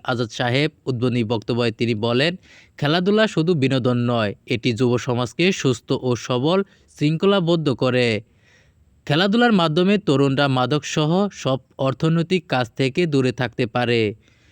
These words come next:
এর জন্য আমাদের প্রত্যেকটি গ্রামে খেলাধুলার আয়োজন নিয়মিত করতে হবে।" খেলায় অংশ নেয় দুটি স্থানীয় দল, বেরিবাইত একাদশ বনাম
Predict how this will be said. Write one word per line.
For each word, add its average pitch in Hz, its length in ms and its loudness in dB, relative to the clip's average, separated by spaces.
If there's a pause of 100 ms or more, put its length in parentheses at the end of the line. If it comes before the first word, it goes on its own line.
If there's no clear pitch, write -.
(160)
এর 165 160 2
জন্য 196 240 4
আমাদের 143 420 0
প্রত্যেকটি 170 560 -2
গ্রামে 135 480 0
খেলাধুলার 123 680 0
আয়োজন 131 460 0 (100)
নিয়মিত 123 420 0
করতে 120 380 -2
হবে।" 113 440 0 (840)
খেলায় 185 380 2
অংশ 160 260 -2
নেয় 196 200 4
দুটি 135 300 0
স্থানীয় 135 460 0
দল, 117 380 0 (200)
বেরিবাইত 131 560 0
একাদশ 147 480 -2 (120)
বনাম 123 480 -2